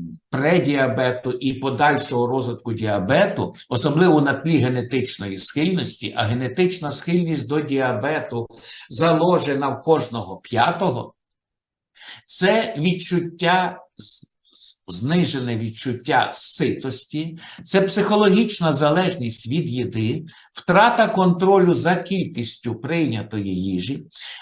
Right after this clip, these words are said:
вживання великої кількості їжі без відчуття голоду, з епізодами вираженого переїдання, синдром нічної їди,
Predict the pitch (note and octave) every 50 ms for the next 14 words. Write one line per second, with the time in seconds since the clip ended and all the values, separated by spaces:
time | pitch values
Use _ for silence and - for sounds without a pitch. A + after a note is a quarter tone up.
0 | - - G#3+ A3+ F#4 - F#4 G#3 A#3 A#3+ A3+ A3+ A3+ G#3 G#3+ G#3+ G#3+ A#3+ A3+ A3
1 | - A3 G#3+ G#3 F#3+ - G3 G3+ G3+ F#3 F#3+ F3+ F3 - - F#3+ E3 D3 E3 F3+
2 | F#3+ F#3 - F#3+ F3 C3+ B2+ E3 F3 F3+ - D3 C#3+ C#3+ C3+ - - - C3+ A#2
3 | A2 - - C3 A2 G2+ F2 - G2+ G#2 F#2+ F2 G2+ G2+ A2+ B2+ D#3 F3 E3+ -
4 | _ _ _ _ _ - - - - _ _ C3 A#2 F3 F3+ F3 E3+ - _ _
5 | E3+ F#3+ F3+ D3 D#3+ F#3+ G3 G3 G3 G3+ G3 G3 G3+ G3 - - B2 C#3+ D3+ D3+
6 | D3 D3 D3 - D#3+ D#3 D#3 D3 D3 D#3 D3+ D3+ D3 - - A#2 A2+ A2 A#2 A#2+
7 | A#2 A#2+ A#2 G2+ A2+ A2+ G2+ F2+ - - - - - _ _ _ - - - -
8 | - - - - - F3+ F#3+ F3 F#3 G#3+ A3+ A3 F#3+ D#3+ E3 F3+ F#3 F#3 - -
9 | E3 D3 C3 A#2+ A2+ A#2 A#2 A2+ A#2 C3+ B2 A2 B2+ C#3+ F3 G3+ G3+